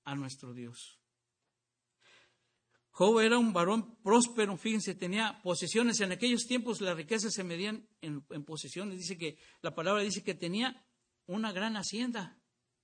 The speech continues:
y donde en, en esa hacienda tenía siete mil ovejas, tres mil camellos, quinientas asnas y muchísimos siervos, criados que le servían, que le, o sea, era riquísimo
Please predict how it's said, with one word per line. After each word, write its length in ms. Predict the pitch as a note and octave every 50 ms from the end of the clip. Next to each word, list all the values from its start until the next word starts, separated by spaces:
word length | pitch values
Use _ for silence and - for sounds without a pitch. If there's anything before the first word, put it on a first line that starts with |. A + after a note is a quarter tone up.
| _ _ _ _
y 100 | - D3+
donde 240 | E3 F3 F3 E3+ F3+
en, 120 | F3 F3
en 220 | F3 - - E3 F#3
esa 200 | A#3 A#3+ B3+ A#3+
hacienda 420 | F#3+ - A3+ B3 B3+ B3 A#3+ A#3+
tenía 560 | - F#3+ F3+ G3 A#3 C4+ D4 C#4 G#3+ - - _ _ _ _ _ _ _ _
siete 420 | - - - F#3+ F#3 F#3 F#3 F3
mil 240 | F3 G3+ A#3 B3+ B3
ovejas, 840 | A3+ G#3 G#3+ B3 C4+ C4 C4 B3 B3 A#3 G#3+ - - - - - - _ _ _ _ _ _ _
tres 160 | - E3+ E3
mil 200 | F3 A3+ B3+ B3+
camellos, 840 | A#3+ A3 G3+ G3+ A#3+ C#4 D4 A#3 B3+ C4 B3+ A3+ - - - - - _ _ _ _ _ _ _ _ _ _ _
quinientas 520 | F3+ F3 G#3 B3 B3+ A3+ A#3+ G3 - A3
asnas 680 | A#3 B3+ B3+ B3 B3 B3 A#3+ A#3 - - - - - _ _ _ _ _ _ _ _ _ _ _ _ _ -
y 100 | E3+ E3
muchísimos 840 | E3+ E3 D#3 - A3+ G#3+ G3 - G#3+ G#3 G#3 G3 - - - - _ _ _ _ _ _ _ _ _ _ _ _ _ _
siervos, 680 | - - E3+ F3 G3 G3 F3 E3+ D#3 C#3+ - - - _ _
criados 420 | - D#3 D#3 E3+ G3 F#3+ F3 D#3 -
que 120 | - D#3+
le 100 | C#3+ C3
servían, 440 | - - C3+ B2+ D3+ F3 F#3 F3 E3
que 120 | D3 D3+
le, 120 | C3+ C#3 C#3
o 80 | C3+ _ _ _ _ _ _
sea, 280 | - - F3 D#3 - _ _ _ _ _ _ _ _ _ _ _ -
era 220 | F#3+ A3 A#3 G#3+
riquísimo 720 | F#3 F3 - - A#3 A#3 - A#3 A3+ F#3 F3+ E3+ D3 -